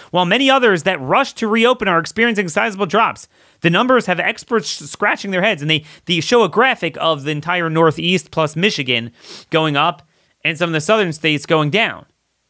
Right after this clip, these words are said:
And they're like, "It's a head scratcher." It's not a head scratcher. It all, it's seasonal and geographical until you reach herd immunity. If you reach it, you don't have a problem anymore. It doesn't matter what you do.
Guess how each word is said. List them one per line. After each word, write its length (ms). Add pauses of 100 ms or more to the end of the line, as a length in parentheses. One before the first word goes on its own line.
(920)
And 80
they're 80
like, 160
"It's 220
a 40
head 240
scratcher." 540 (880)
It's 180
not 180
a 60
head 220
scratcher. 580
It 220
all, 440 (240)
it's 200 (120)
seasonal 460
and 160
geographical 800 (180)
until 640 (140)
you 160
reach 320
herd 240
immunity. 420
If 140
you 100
reach 260
it, 240 (220)
you 80
don't 80
have 80
a 60
problem 260
anymore. 400 (380)
It 180
doesn't 260
matter 260
what 140
you 120
do. 240